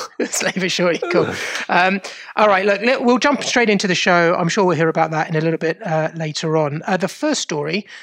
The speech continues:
uh, is about identity, uh, and it's about Stripe.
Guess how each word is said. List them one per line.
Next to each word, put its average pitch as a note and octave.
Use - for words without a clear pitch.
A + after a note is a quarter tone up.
uh, -
is A#3+
about E3
identity, E3
uh, F3
and -
it's G#3
about F#3+
Stripe. F#3+